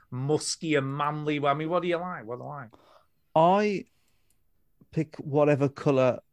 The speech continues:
Speaker 2: shower gel. Are we talking shower gel or aftershave?
Speaker 1: No, no, talking aftershave. So if you have an aftershave,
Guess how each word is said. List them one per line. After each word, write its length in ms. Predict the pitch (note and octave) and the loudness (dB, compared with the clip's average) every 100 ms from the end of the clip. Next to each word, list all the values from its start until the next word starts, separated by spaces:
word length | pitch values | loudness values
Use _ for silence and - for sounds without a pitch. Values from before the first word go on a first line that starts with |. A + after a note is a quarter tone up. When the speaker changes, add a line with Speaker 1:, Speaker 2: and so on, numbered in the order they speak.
| - | -18
Speaker 2:
shower 420 | - C#3+ C3+ B2+ | -4 2 2 0
gel. 540 | A2 A#2 G#2 G#2 A#2 _ _ _ _ _ _ _ _ _ - | -2 -4 -4 -6 -10 _ _ _ _ _ _ _ _ _ -4
Are 60 | |
we 80 | C3+ | -4
talking 220 | C3+ D3 | 0 -2
shower 280 | B2+ D#3 C3+ | 2 4 4
gel 160 | A#2 G#2+ | 4 2
or 140 | G#2+ | 2
aftershave? 100 | A2+ | 2
Speaker 1:
No, 160 | F#3+ A#3+ | 4 6
no, 180 | A#3 F#3+ | 6 6
talking 320 | G3+ G3 D3+ | 4 2 0
aftershave. 680 | F3 - C#3+ G#2+ G2 F#2 | -2 -4 -4 -2 -2 -4
So 200 | - C3+ | 0 2
if 80 | C3+ | 2
you 100 | E3+ | 4
have 180 | G3+ F3 | 2 2
an 60 | E3+ | 0
aftershave, 640 | - A#2 A2+ G#2+ G#2+ G#2 | -2 -8 -4 -2 0 -2